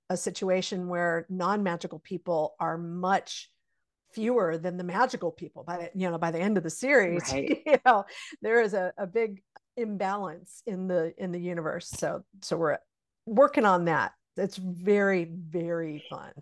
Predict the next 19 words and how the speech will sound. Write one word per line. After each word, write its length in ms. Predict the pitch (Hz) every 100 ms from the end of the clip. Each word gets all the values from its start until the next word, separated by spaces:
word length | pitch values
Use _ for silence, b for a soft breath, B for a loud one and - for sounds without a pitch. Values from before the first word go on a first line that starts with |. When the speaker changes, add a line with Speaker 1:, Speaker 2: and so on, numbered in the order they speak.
| -
Speaker 2:
And 160 | 254 277
how, 260 | 277 370 381
I 140 | 269
know 120 | 294 349
you've 200 | 349 262
done 160 | 240
this 120 | 220
before 380 | 214 208 254 214
with 140 | 185 180
Catherine 400 | 208 175 175 170
Coulter, 360 | 202 190 160
but 140 | 147 180
what 180 | 254
is 140 | 294 359
it 120 | 294
like 200 | 254 262
to, 100 | - -
what's 180 | 240
it, 120 | 302